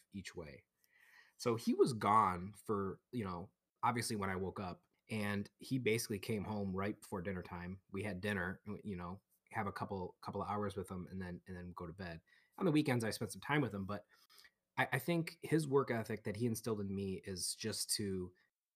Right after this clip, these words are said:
I don't know, I, I went over to my buddy's house a lot growing up, and, and I'd see their dads, and they'd be sitting on the couch watching T V, just farting around, doing nothing. And, and my dad was never like that. And, you know, right, wrong, or indifferent,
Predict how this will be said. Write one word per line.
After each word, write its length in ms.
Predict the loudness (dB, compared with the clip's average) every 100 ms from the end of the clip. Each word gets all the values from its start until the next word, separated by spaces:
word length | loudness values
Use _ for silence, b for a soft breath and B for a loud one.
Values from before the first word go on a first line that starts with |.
| _ _ _
I 80 | 2
don't 80 | 2
know, 300 | 2 0 -4 -6
I, 100 | -6 -2 0 2
I 80 | 2
went 180 | 4 4
over 80 |
to 60 | 4
my 100 | 4
buddy's 260 | 6 4 4
house 360 | 0 0 0
a 40 | 0
lot 300 | 0 0 0
growing 340 | 0 2 2
up, 260 | 0 -2 -2
and, 200 | -4 -4
and 80 | -2
I'd 180 | -2 0
see 200 | -2 0
their 120 | 0
dads, 440 | -2 -4 -4 -4 -4
and 80 |
they'd 120 | -4 -4
be 100 | -6
sitting 260 | -6 -6
on 80 | -6
the 60 | -8
couch 640 | -8 -6 -4 -6 -6 -8 -6
watching 360 | -6 -6 -10
T 160 | -8 -8
V, 480 | -8 -8 -8 -10 -12 _ _ _ _
just 260 | 0 0 0 -8 4
farting 220 | 6 6 2
around, 480 | 2 2 2 0
doing 260 | 0 0 0
nothing. 400 | -2 -4 -10 -12 -8
And, 260 | -4 -2 -4 -6 _ _
and 100 | 2
my 160 | 6 8
dad 220 | 8 4
was 100 | 2
never 220 | 0 0
like 240 | -2 -4 -6
that. 220 | -6 -4
And, 120 | -6 -4
you 100 | -2
know, 140 | -2
right, 220 | -2 -2
wrong, 220 | 0 0 0
or 80 |
indifferent, 420 | -2 -4 -6 -6